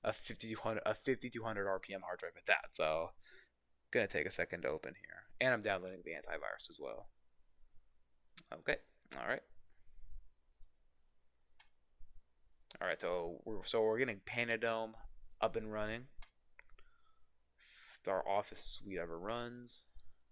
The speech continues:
Oh, here we go. So, just, you know, the welcome guide, forename, shit. No, that, uh, how did I get a whore? Shit,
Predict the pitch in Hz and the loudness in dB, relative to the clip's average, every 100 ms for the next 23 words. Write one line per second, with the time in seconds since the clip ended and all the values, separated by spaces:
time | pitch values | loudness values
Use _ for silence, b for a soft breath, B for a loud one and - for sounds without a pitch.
0 | - - _ _ _ _ _ - 202 220 | -20 -20 _ _ _ _ _ 6 8 10
1 | 208 139 - - - - - B B B | 6 4 2 -10 -20 -10 -10 B B B
2 | B - - 147 143 143 139 - 120 113 | B -8 6 12 12 12 10 2 6 6
3 | - - 98 78 71 90 110 110 120 110 | 4 -4 -6 -4 -2 4 6 6 4 2
4 | 110 - - - - 110 107 104 104 - | -4 -6 -10 -14 -4 2 6 6 2 -4
5 | - 113 113 113 113 113 110 110 - - | 0 4 4 4 4 2 0 -4 -8 -10
6 | - - - - - - - - 110 117 | -10 -14 -18 -12 -6 0 2 6 8 8
7 | - - - B B - 82 90 92 - | 6 0 0 B B -8 2 6 6 6
8 | - - B B 202 254 254 190 170 147 | 0 0 B B 12 12 12 10 12 10
9 | - - 123 117 85 82 - - _ - | 8 2 2 4 4 -2 -10 -20 _ -20
10 | - - - - - 117 113 120 - - | -14 -12 -8 -2 0 6 8 8 4 -2